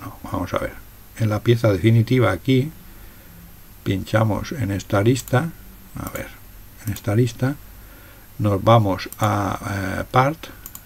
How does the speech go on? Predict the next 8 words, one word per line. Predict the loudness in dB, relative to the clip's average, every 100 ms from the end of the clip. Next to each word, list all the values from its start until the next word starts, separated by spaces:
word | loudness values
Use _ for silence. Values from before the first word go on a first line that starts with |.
| -20 -20 -20 -20 -20 -20 -20 -20 -20 -20 -20 -16 4
y | 8
le | 10
damos | 10 8 6 4
un | 2
pequeño | 2 2 4 4 4 2
chaflán. | 0 -4 -2 -4 -6 -16 -20 -20 -18 -16 -18 -18 -2
El | 2 4
chaflán | 4 6 8 10 8 4